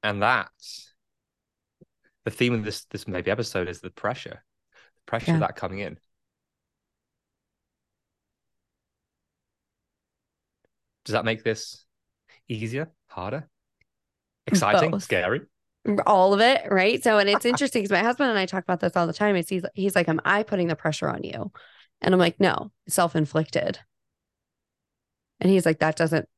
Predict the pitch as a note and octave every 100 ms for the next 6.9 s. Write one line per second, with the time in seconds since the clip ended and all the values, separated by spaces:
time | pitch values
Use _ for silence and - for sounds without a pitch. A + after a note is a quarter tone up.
0 | - E3+ C#3+ C#3 C#3 - - - - D3
1 | D3+ D3 D#3+ C#3+ C3+ - D#3+ D3+ D#3+ -
2 | - - - - - _ - G3 F3 E3+
3 | A#3+ B3 G#3+ A3 E3 D3+ C3+ A3 A#3 F#3+
4 | D#3+ D#3 - D3 A#3+ - G#3 F#3 - E3
5 | D3 D3 - F#3 E3 D#3 D#3+ D#3+ F3 E3
6 | G3 C#4 E4 - C#3+ - - - -